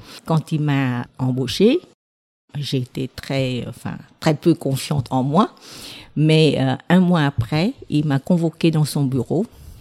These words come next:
et m'a félicitée parce que, euh, il a dit, euh, « Vous êtes une très bonne prof. » J'ai dit, « Mais vous n'avez jamais assisté à mon cours, comment est-ce que vous pouvez me dire ça ? »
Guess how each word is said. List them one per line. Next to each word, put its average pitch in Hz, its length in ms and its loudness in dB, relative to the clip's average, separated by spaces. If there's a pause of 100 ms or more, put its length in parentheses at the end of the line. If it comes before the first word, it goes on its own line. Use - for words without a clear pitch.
(120)
et 147 100 2
m'a 139 180 0
félicitée 160 880 -2
parce - 280 -10
que, 180 500 -2
euh, 127 160 -6 (460)
il 135 160 -2
a 131 100 -4
dit, 170 360 -2
euh, « 120 240 -4 (260)
Vous 135 380 -6
êtes 175 160 0
une 135 260 -2
très - 240 -4
bonne 135 220 -2
prof. » - 340 -14 (400)
J'ai 156 80 -4
dit, « 139 220 -6
Mais 127 200 0 (120)
vous 139 160 -8
n'avez 139 240 -4
jamais 147 420 -2
assisté 139 540 -4
à 117 40 -4
mon 135 200 0
cours, 214 480 -4 (520)
comment 147 260 -2
est-ce 151 160 -4
que - 100 -4
vous 139 240 -2
pouvez 143 340 -2
me 135 60 0
dire 127 220 -2
ça ? » - 180 -8